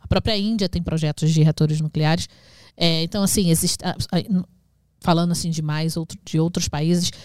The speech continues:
a Argentina tem projetos de novos reatores nucleares, o Brasil tem, o México também tem, o, tá mais parado, tipo a gente, espera, é, é, mas tem projetos. A Argentina tá construindo um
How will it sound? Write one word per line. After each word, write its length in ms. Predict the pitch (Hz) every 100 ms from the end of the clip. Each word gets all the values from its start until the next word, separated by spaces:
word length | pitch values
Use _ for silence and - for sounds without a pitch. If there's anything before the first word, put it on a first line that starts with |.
| - -
a 100 | 185
Argentina 540 | 190 190 - 220 220
tem 140 | 190
projetos 480 | 180 165 165 156 170
de 80 | 160
novos 260 | 156 156 165
reatores 360 | 156 165 160
nucleares, 440 | 156 156 151 165 165
o 60 |
Brasil 340 | 151 151 165 180
tem, 300 | 165 160 175 - _ -
o 80 | 180
México 420 | 185 202 - 180
também 280 | 170 160 160
tem, 280 | 165 165 -
o, 720 | 175 160 156 156 151 156 85
tá 160 | - 160
mais 460 | 156 165 151 160
parado, 420 | - 180 160 170 165
tipo 180 | - -
a 60 | 160
gente, 420 | 151 151 165 156 -
espera, 300 | - - 160 131
é, 460 | 151 147 - 160 147
é, 60 |
mas 440 | 151 156 160 - -
tem 200 | - 175
projetos. 460 | 175 165 160 160 -
A 20 |
Argentina 400 | 160 175 165 175
tá 100 | 175
construindo 480 | 190 175 - 170 170
um 200 | 165